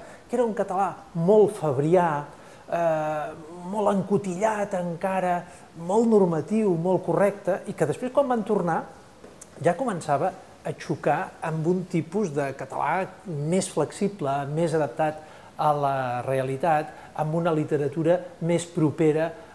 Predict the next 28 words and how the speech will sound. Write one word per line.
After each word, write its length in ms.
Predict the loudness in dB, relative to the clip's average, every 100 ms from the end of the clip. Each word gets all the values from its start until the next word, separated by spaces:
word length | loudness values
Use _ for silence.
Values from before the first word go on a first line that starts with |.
| -10
als 200 | -10 -8
corrents, 640 | -8 -4 -4 -4 -8 -12 -20 -20 -16 -10
eh, 380 | -8 -8 -14 -12
contemporanis 840 | -4 -2 -2 -2 -4 -4 -6 -8 -12 -20 -20 -14
d'aquell 400 | -4 -4 -2 -6
moment. 320 | -6 -10 -14 -18 -20 -20 -20 -16 -8
Jo 360 | 4 6 6 2
amb 180 | 0 0
el 100 | -2 -2
Tísner 280 | 0 -2 -2 -4
només 380 | -2 0 -2 -2
recordo 640 | 0 2 4 4 4 2 0
haver-hi 320 | -2 -4 -4
coincidit 540 | -6 -6 -6 -6 -8 -10 -20 -20 -20 -6
una 220 | -2 0 0
vegada. 420 | -4 -8 -12 -16 -18 -20 -14 0
Va 160 | 0 0
ser 720 | -2 0 2 2 -2 -12 -6
a 540 | 0 0 0 -4 -6 -2
Tàrrega, 520 | 0 2 2 0 -2 -4 -14 -20 -6
que 100 | -6
feien 320 | -2 0 0
una 220 | 0 -2
trobada 640 | -2 2 4 4 2 -2 -6 -12 -14
de 420 | -2 2 4 2 2
literatura 600 | -2 0 -2 -2 2 4
i 100 | 4
humor, 400 | 4 4 4